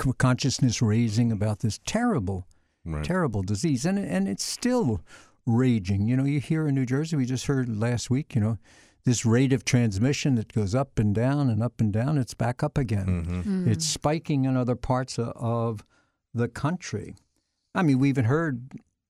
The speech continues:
Speaker 1: the president
Speaker 2: President and his
Speaker 3: Right.
Speaker 2: wife,
Speaker 1: and
Speaker 2: yeah.
Speaker 1: his wife
Speaker 2: Mm-hmm.
Speaker 1: are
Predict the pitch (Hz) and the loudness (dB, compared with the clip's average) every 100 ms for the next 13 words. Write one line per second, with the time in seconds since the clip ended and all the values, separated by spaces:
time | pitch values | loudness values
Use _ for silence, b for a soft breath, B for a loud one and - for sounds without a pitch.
0 | - - _ - 123 170 214 175 120 - | -20 -20 _ -6 2 2 4 0 -2 -2
1 | 85 80 82 82 80 87 85 82 123 120 | -4 -2 -4 -4 -4 -4 -4 -2 2 2
2 | 120 110 127 110 - 98 87 92 95 - | 0 0 0 -2 -6 -12 -10 -10 -10 -16
3 | - 120 120 110 | -6 -2 0 -2